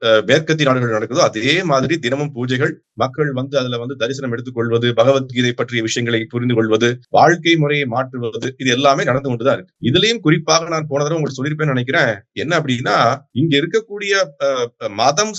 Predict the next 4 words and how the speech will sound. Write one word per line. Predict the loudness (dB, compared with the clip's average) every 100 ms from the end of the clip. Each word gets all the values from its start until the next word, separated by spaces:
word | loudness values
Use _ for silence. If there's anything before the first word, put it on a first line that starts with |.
| 2
சாராது | 4 6 6 6 4 0 -4
யார் | 0 2 2 0 -4
வந்தாலும் | -6 -2 0 0 -4
அவர்களுக்கு | -6 -4 -4 -6 -6 -8